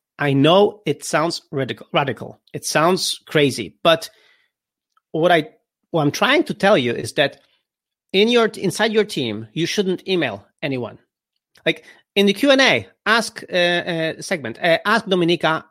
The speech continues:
whether she has ever emailed me. And she's been working with us for, like, for the last two, three years. So she's never emailed me. So within the team, you don't email anyone. What you do, you use email for the external communication,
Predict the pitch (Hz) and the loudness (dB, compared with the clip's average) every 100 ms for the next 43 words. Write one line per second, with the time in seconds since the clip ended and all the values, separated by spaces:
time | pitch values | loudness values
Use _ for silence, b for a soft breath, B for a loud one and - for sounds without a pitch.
0 | - 175 175 175 - 175 165 - 180 170 | -2 2 2 0 -2 -4 -6 0 0 2
1 | 170 190 156 139 113 113 101 107 _ _ | -2 0 0 0 -4 -8 -12 -14 _ _
2 | 156 165 151 147 160 170 143 135 139 143 | -6 -4 -2 0 0 0 0 2 2 0
3 | - 135 123 117 - 135 123 117 - - | -4 -4 -2 -4 -6 -6 -4 -6 -6 -6
4 | 135 123 117 170 - B B B B B | -4 -4 -2 -2 -4 B B B B B
5 | - 214 180 - - 165 147 220 185 156 | 0 2 2 -2 -6 -2 2 2 2 0
6 | 131 113 104 110 _ _ _ _ _ _ | -4 -6 -8 -14 _ _ _ _ _ _
7 | - 170 151 - _ 160 190 254 254 226 | -4 -2 -2 -4 _ -6 -4 -4 -2 -4
8 | 220 165 170 196 180 156 135 110 110 101 | -2 -4 -2 -2 0 -2 -2 -4 -6 -10
9 | 101 - _ - 156 - 135 240 156 147 | -14 -20 _ -2 -2 -2 0 2 2 2
10 | 160 202 196 143 - 131 117 110 254 277 | 0 0 0 0 -2 -6 -6 -2 0 0
11 | 214 190 175 151 - | 2 0 0 -2 -2